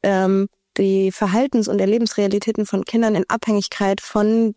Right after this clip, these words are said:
dem Verhalten von Erwachsenen stehen, also ihren erziehungsberechtigten Personen.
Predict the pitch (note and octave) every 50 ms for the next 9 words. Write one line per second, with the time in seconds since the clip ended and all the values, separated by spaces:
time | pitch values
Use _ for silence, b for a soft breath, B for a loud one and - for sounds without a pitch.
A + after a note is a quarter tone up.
0 | _ - G3+ G3 G3+ G3+ - G3+ G3 G#3 G#3 G#3+ A3 G#3 - - G3+ - G3+ G3+
1 | A#3 - - - F#3+ F3+ F#3 - - - F#3+ F#3+ F#3 F#3 F#3 F#3 F#3+ - - G3+
2 | F#3+ F#3+ F#3+ F#3+ - F#3 - - - A3 G3+ G3+ - - - G3 F#3+ - - G3
3 | - - G3 F#3+ - - F#3+ F3+ F#3 G3+ A#3 C4 A#3+ F#3+ F#3 F#3